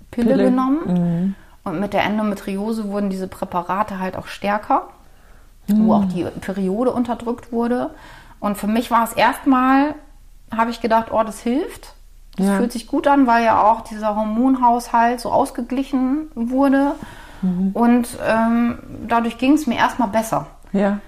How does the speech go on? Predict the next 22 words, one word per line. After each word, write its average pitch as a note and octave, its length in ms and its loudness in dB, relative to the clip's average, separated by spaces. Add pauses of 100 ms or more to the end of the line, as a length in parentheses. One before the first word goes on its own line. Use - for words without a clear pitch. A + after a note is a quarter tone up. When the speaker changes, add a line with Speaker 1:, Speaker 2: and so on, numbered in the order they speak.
(400)
Speaker 1:
Tatsächlich, C4+ 720 0
wenn A#3 200 0
ich A3+ 100 -4
jetzt A3 220 -6
mir G#3+ 120 -4
aber G#3+ 180 2
Bilder C4 340 2
angucke, B3 480 -2
im G#3+ 200 -6
Nachhinein A#3 760 -2
war G#3+ 140 4
ich G#3+ 120 -10
wirklich, A#3 480 -4
äh, G#3 340 0
nicht A#3 380 -2
mehr - 160 0
ich, D4 280 2
sondern, A3 440 2
äh, - 640 -14
ja, F#3 440 -4
meine F3 300 -6
Weiblichkeit - 580 -8